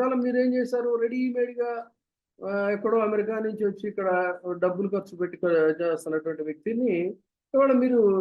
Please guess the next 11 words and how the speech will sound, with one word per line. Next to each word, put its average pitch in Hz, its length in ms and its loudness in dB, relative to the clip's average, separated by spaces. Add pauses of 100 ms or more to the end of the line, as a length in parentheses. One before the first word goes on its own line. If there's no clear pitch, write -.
(160)
గె-, 196 320 -2
గెలిపిస్తున్నటువంటి 196 1000 -2 (640)
పరిస్థితి. 165 320 0
కానీ 262 340 0
అక్కడ 226 220 0
క్షేత్రస్థాయిలో 240 1040 2 (360)
ఓటు 233 300 4
బ్యాంక్ 233 340 2
వ్యవహారాలు 214 500 0
కనుక 202 380 -4
చూసుకున్నట్లయితే 180 920 -2